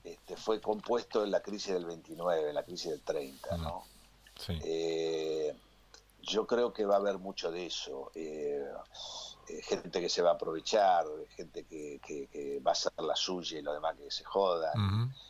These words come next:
Speaker 1: Empresarios que van a tratar de mantener a sus empleados y a sus obreros y otros que van a aprovechar para,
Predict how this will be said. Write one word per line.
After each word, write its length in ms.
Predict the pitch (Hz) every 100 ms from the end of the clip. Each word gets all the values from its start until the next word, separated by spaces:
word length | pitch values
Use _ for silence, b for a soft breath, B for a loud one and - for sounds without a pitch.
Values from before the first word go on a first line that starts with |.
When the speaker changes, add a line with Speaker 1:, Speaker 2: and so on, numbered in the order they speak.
| B -
Speaker 1:
Empresarios 640 | 85 90 92 107 107 98
que 80 | 92
van 180 | 90 92
a 60 | 87
tratar 320 | 87 95 92
de 80 | 90
mantener 560 | 87 82 87 95 92
a 40 | 85
sus 240 | 82 -
empleados 600 | 80 85 90 92 90 82
y 40 | 80
a 40 |
sus 240 | - 82
obreros 380 | 78 90 95 -
y 60 | 87
otros 240 | - 78
que 120 | -
van 140 | 78 80
a 40 |
aprovechar 560 | - - 76 - 87 82
para, 340 | 78 73 69